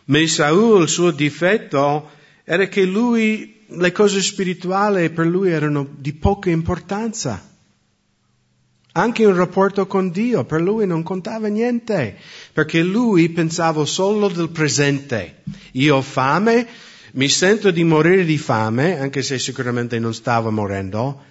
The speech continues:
"E cosa mi interessa di, della Chiesa, della Bibbia? Ma prendi questa Bibbia, io voglio qualcosa di mangiare. Voglio soddisfare la mia carne nell'immediato.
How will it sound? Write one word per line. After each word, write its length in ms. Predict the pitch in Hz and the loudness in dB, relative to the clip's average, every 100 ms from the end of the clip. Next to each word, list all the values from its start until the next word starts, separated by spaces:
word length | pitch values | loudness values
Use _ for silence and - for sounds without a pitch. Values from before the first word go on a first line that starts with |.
| _ _ _ _ | _ _ _ _
"E 160 | - 131 | -6 -4
cosa 320 | 139 202 214 | 0 2 4
mi 140 | 226 233 | 4 4
interessa 640 | 226 208 196 220 214 196 | 4 4 6 4 2 0
di, 200 | 156 160 | 2 0
della 240 | 147 147 | 2 0
Chiesa, 520 | 143 - 151 175 165 170 | 0 0 2 4 2 0
della 240 | 156 151 | 0 0
Bibbia? 500 | 123 131 165 160 175 | 0 2 2 2 2
Ma 140 | 165 | 2
prendi 340 | 160 214 247 233 | 0 2 2 0
questa 300 | 214 190 175 | -2 -4 -2
Bibbia, 420 | 156 165 139 170 | 0 0 2 2
io 140 | 208 | 2
voglio 260 | 185 180 165 | 2 0 0
qualcosa 460 | 170 151 170 175 160 | -2 -4 -2 -2 -2
di 120 | 143 | -2
mangiare. 1000 | 135 120 117 147 202 175 117 80 - _ _ - - - | 0 -2 -2 0 0 0 -2 -6 -16 _ _ -20 -20 -4
Voglio 320 | 139 185 180 | 2 6 6
soddisfare 1160 | 165 175 202 214 214 - 175 156 151 156 165 165 - - | 4 4 2 2 -2 -2 0 2 4 2 0 -4 -14 -8
la 140 | 131 | -2
mia 240 | 147 170 175 | 2 2 2
carne 760 | 170 160 151 143 143 147 151 135 | 0 0 0 0 0 0 0 -4
nell'immediato. 1400 | 131 143 135 151 143 135 131 127 127 120 104 80 _ | -2 0 0 0 0 0 0 0 -2 -6 -6 -8 _